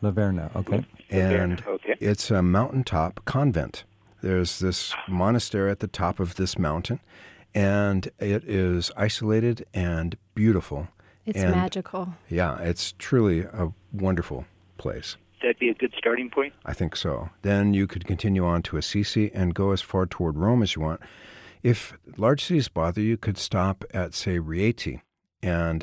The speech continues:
Speaker 2: there is a, even a little pilgrimage walk around what's called the Holy Valley near Rieti, where you can go to Greccio and La Foresta and some other important Saint Francis sites.
Speaker 1: Mm.
Speaker 2: That would be a beautiful walk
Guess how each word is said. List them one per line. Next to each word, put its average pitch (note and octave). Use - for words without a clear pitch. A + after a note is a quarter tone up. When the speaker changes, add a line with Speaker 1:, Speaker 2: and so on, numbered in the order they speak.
Speaker 2:
there F2+
is F2
a, G2
even G2+
a F2+
little A2
pilgrimage G2+
walk D#2+
around E2
what's D#2+
called D2+
the D2+
Holy F2+
Valley D#2
near D#2
Rieti, D#2
where D#2
you D2+
can -
go D#2
to D2
Greccio E2+
and D#2
La D2
Foresta E2
and D2+
some -
other D#2+
important C#2+
Saint D2
Francis -
sites. -
Speaker 1:
Mm. F#2
Speaker 2:
That A#2
would G#2
be F#2
a E2+
beautiful F#2
walk D#2